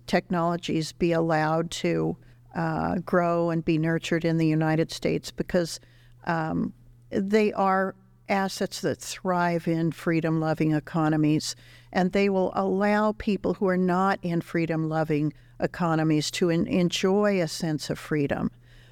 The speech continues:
uh, to, to be that sovereign individual, even within, uh, a geographic area that is, uh, gives one no sovereignty.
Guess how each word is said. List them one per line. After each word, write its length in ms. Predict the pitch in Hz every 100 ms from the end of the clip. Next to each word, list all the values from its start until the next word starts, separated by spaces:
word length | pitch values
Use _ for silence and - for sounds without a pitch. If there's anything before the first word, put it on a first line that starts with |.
| -
uh, 180 | 165 165 -
to, 500 | 180 180 165 - - -
to 120 | -
be 380 | 165 208 226 254
that 340 | 214 175 165
sovereign 520 | - - 156 151 160 156
individual, 880 | 156 151 156 156 143 165 147 147
even 340 | 170 180 190 170
within, 440 | 165 - 170 170 - - - - -
uh, 260 | 160 156 -
a 100 | 170
geographic 800 | 160 185 165 - 175 160 170 -
area 400 | 160 156 156 151
that 180 | 147 156
is, 320 | 156 - - -
uh, 300 | 151 147 - - - 175
gives 320 | 202 165 -
one 260 | 165 156 151
no 220 | 160 160
sovereignty. 840 | - 139 131 - 165 - - -